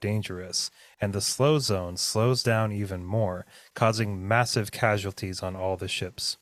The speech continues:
More alien defensive mechanisms activate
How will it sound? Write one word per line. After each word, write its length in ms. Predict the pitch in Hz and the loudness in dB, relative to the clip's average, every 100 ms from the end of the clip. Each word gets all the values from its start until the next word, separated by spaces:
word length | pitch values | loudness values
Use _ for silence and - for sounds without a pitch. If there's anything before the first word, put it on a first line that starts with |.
| _ _ _ - - _ | _ _ _ -20 -20 _
More 280 | 110 131 147 | 2 4 6
alien 400 | 131 131 127 120 | 6 6 6 2
defensive 500 | 110 - 113 - 104 | 2 2 2 0 0
mechanisms 560 | 110 107 101 95 95 101 | -2 0 -2 -2 -2 0
activate 500 | 101 - 120 135 | 0 2 4 4